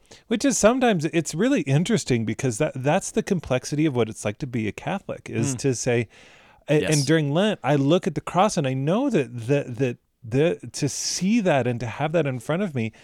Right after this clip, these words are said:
Speaker 1: is a reminder of what my sin really does.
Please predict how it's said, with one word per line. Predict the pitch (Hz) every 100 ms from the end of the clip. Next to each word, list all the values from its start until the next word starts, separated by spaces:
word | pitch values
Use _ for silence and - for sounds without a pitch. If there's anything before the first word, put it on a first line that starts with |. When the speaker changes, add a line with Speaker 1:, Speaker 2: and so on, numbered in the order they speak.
| - - -
Speaker 1:
is | 147 147
a | 131
reminder | 120 120 110 127 175 180
of | 104
what | 113 113
my | 101
sin | - 143 117
really | 113 127
does. | 98 107 135 - -